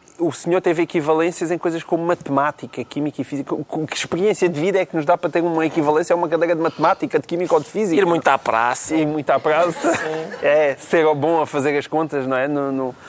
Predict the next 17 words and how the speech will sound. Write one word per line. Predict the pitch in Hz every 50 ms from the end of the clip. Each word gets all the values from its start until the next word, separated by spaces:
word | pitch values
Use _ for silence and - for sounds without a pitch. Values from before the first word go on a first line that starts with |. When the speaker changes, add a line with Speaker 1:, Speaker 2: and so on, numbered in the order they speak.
| - - - - -
Speaker 1:
no, | 143 143 139 135 135 131
no, | 131 135 135 131 131 127 127
no | 135 135 127
preço | - 147 143 - -
do | 151 147
atum. | - - 139 135 127 127 - -
Ah, | - 156 156 147 - -
<laughs> | - - - -
provavelmente. | 156 143 139 160 135 127 120 - 143 - - - - - - - - - - - - - - - - -
Ah, | - 170 170 165 165 165 160 160 160 156 - - - _ _ -
e | 202 196 202 220
então, | 226 226 262 - 190 156 143 135 131 127 123 - - _ - - - - -
a | 175
maior | 160 180 185 185 208 220 220
ironia | 214 202 175 170 170 160 160 156 151 135 123 123 120
disto | 113 131 139 - - - -
tudo | - 120 113 104 101 101 104 120